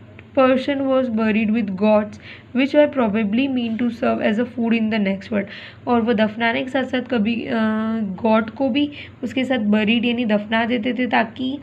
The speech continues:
क्या हो, उनका मानना था कि जब ये मरे ग-, गए हैं, श-, अ, इनकी डेथ हो गई है, तो डेथ के बाद नेक्स्ट वर्ल्ड में भी इन्हें फूड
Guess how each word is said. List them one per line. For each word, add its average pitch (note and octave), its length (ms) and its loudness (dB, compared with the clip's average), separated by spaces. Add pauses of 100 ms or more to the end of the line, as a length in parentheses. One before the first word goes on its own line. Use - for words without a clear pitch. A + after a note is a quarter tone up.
(440)
क्या B3+ 140 4
हो, B3 220 2
उनका B3+ 360 0
मानना A#3 400 0
था B3+ 140 -2
कि C4+ 320 -2 (360)
जब A3+ 400 0
ये A#3 200 2
मरे A#3 340 2
ग-, A#3+ 500 -4
गए A3+ 280 2
हैं, A#3+ 280 -2
श-, - 140 -10
अ, A3+ 260 -4
इनकी G#3+ 380 0
डेथ G#3+ 380 2
हो B3 100 0
गई A3+ 180 0
है, A#3 80 -2
तो B3+ 80 -2
डेथ G#3+ 240 0
के A#3+ 160 -6
बाद C4 160 0
नेक्स्ट A3+ 380 -2
वर्ल्ड A3+ 260 -2
में A#3 140 -2
भी B3 100 0
इन्हें A#3+ 160 -2
फूड A#3 440 -2